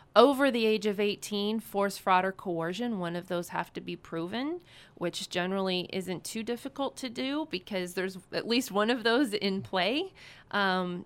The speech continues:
to, to exploit someone. Um, very rarely is there a person that is, uh, trading sex for something of value of their own free will.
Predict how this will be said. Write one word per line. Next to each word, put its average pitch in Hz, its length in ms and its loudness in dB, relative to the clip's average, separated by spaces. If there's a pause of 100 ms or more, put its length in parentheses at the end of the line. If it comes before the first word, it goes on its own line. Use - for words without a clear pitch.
to, 175 280 -2 (160)
to 170 300 -2
exploit 180 520 -4
someone. 247 580 -4 (380)
Um, 170 340 -4
very 185 320 0
rarely 214 920 -2
is 180 180 -6
there 170 320 0
a 170 40 -4
person 180 680 -4
that 170 340 -2
is, 170 360 -6 (160)
uh, 175 280 -2
trading 190 540 -2
sex 180 420 -4
for 170 460 -4
something 170 440 -8
of 165 120 -10
value 165 640 -2 (340)
of 170 220 0
their 170 220 -2
own 160 220 -4
free - 240 -8
will. - 440 -6